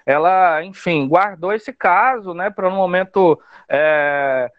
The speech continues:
um momento mais oportuno narrar ele." Não tem como, né?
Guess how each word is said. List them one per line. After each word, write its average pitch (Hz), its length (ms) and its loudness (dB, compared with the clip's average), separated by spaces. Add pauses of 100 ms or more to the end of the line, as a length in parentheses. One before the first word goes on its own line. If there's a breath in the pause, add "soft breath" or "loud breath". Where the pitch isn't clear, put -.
(160)
um 160 80 -4
momento 175 480 0
mais 170 200 0
oportuno 180 600 -2
narrar 214 520 0
ele." 156 200 -8
Não 359 180 -14
tem - 200 -2
como, 160 380 0 (160)
né? 170 320 -6